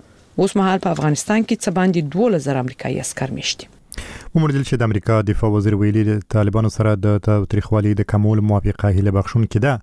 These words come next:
Speaker 2: خو له خطره خالي هم نه ده. په دې وروستیو کې د افغانستان په تړاو د سولې هڅې په افغانستان کې دننه او له افغانستان څخه بهر چټکې سوي دي. په همدې حال کې د اسلامي ګوند مشر وایي چې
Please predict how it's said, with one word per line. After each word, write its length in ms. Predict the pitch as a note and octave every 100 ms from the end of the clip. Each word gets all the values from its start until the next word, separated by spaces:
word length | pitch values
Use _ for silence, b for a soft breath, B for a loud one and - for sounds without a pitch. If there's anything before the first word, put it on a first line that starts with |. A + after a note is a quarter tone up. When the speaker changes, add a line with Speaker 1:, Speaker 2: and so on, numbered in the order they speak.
| B B -
Speaker 2:
خو 100 | D#3 D#3
له 40 | C#3
خطره 320 | A2+ - A2+ A2
خالي 260 | - G#2 G#2 F#2
هم 100 | A2 A2+ C3+ A#2+
نه 40 | G2+
ده. 80 | G2+ -
په 40 |
دې 40 | F3
وروستیو 320 | E3+ - G#3 F#3
کې 180 | E3+
د 80 | C#3+ B2+
افغانستان 360 | B2+ - C#3+ C3+
په 120 | B2 A#2+
تړاو 200 | A#2 A#2 A2
د 80 | -
سولې 240 | A2+ G#2 D2+
هڅې 380 | C3+ - - B2+ B B B B B -
په 100 | A#2
افغانستان 320 | A2+ - B2+
کې 120 | - G#2+
دننه 260 | A#2+ B2+ C3 B2
او 100 | A#2+ A2+
له 80 | A2
افغانستان 420 | G#2+ G#2 A#2 A2 -
څخه 340 | A2 - G#2+ F#2+
بهر 320 | F#2+ C3 D3 A#2
چټکې 800 | - A2+ A2 G#2 - G#2+ A#2+ -
سوي 260 | A2+ G2+ G#2
دي. 80 | - -
په 160 | C3
همدې 200 | B2+ B2 B2+
حال 160 | B2
کې 240 | - B2+ A#2
د 100 | G#2+
اسلامي 300 | A#2 A#2 G#2+
ګوند 160 | A#2 A2+
مشر 240 | A2 A#2+ A2+
وایي 140 |
چې 60 | G#2